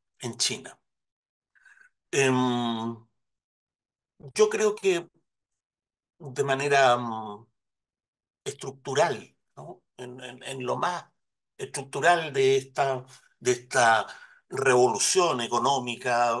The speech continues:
em, productiva que ha ocurrido en los últimos treinta años, em, lo que hay es un, un enorme salto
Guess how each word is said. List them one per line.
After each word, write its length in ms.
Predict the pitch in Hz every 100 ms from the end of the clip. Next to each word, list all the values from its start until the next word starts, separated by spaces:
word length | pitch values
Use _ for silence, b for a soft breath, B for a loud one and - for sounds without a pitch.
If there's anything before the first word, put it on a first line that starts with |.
| 139
em, 220 | 127 117 113 107 101 101 -
productiva 840 | 123 113 104 - 156 127 120 110 - B B
que 100 | -
ha 40 | 120
ocurrido 440 | 113 113 120 123
en 80 | 117
los 100 | 107
últimos 400 | 117 117 120 110
treinta 480 | - 120 120 127 123
años, 460 | 120 143 147 - _ _ _ _ _ _
em, 840 | 143 135 127 123 123 120 120 120 _ _ _ _ _
lo 240 | 143 143
que 100 | 165
hay 200 | 190 208
es 100 | 208
un, 360 | 180 170 160 - -
un 180 | 151
enorme 520 | 147 143 202 208 202 -
salto 800 | - 185 - - _ 165 208